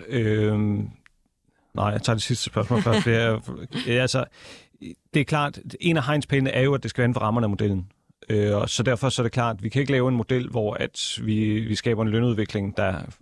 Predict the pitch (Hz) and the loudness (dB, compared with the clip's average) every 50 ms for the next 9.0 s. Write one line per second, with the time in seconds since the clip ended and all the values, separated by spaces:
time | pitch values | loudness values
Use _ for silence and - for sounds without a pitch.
0 | - _ - 110 98 95 92 - - _ _ _ _ _ _ _ _ _ _ _ | -12 _ -2 0 0 0 -2 -4 -8 _ _ _ _ _ _ _ _ _ _ _
1 | - - - 104 101 95 90 90 - - 110 110 117 120 120 113 104 101 - - | -14 -10 -4 -2 0 0 0 0 0 0 2 2 2 2 2 0 -2 -4 -4 -6
2 | 104 98 98 104 107 104 - - 113 101 95 92 98 98 - - - - - 110 | -4 -2 0 0 0 -2 -2 -4 -2 -2 -2 -4 -6 -8 -12 -10 -6 -2 -2 -2
3 | 101 - 110 98 - 98 104 104 - - 104 92 90 98 98 - _ _ _ _ | -2 -2 -6 -2 0 0 0 0 0 0 0 0 0 -4 -8 -10 _ _ _ _
4 | _ _ _ - - 107 104 101 95 92 92 101 101 101 95 - 107 95 - - | _ _ _ -4 0 0 2 2 2 2 2 2 2 2 0 0 -2 -2 -2 -2
5 | 104 101 104 98 92 98 - 110 98 - 113 98 - 123 107 113 110 101 101 101 | -2 0 0 0 0 -2 -2 -4 -2 -2 -4 -2 0 0 2 2 2 2 2 2
6 | 98 - - 110 113 113 110 101 95 - - 101 101 107 107 - - 107 98 92 | 2 2 2 2 2 2 2 2 0 0 0 0 0 0 0 -2 -2 -2 -2 0
7 | - 95 107 101 - 110 101 101 - - - 123 139 - 123 117 95 95 98 - | -2 -2 -2 -2 -2 -2 -2 -2 -4 -6 -2 -2 -2 0 0 0 0 0 -2 -2
8 | - - - 143 131 156 165 156 156 123 110 110 113 127 147 147 160 151 - 120 | -6 -6 -6 -2 0 2 2 2 2 2 2 2 2 2 2 0 0 0 -2 -4